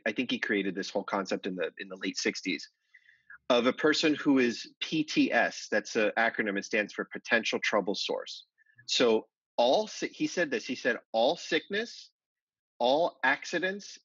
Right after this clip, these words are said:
and anything bad that happens to you is caused because you are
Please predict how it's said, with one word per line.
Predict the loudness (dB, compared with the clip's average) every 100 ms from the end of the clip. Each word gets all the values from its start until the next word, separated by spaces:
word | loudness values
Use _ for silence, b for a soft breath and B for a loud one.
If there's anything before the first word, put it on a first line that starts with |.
| 0
and | 0 0
anything | 0 0 0 0
bad | 2 4 4
that | 2
happens | 2 0 -2 -6
to | -2
you | 0 0
is | -4 -4
caused | -6 -2 2 4 2 0
because | -6 0 0 0
you | 0 2
are | 4 4 2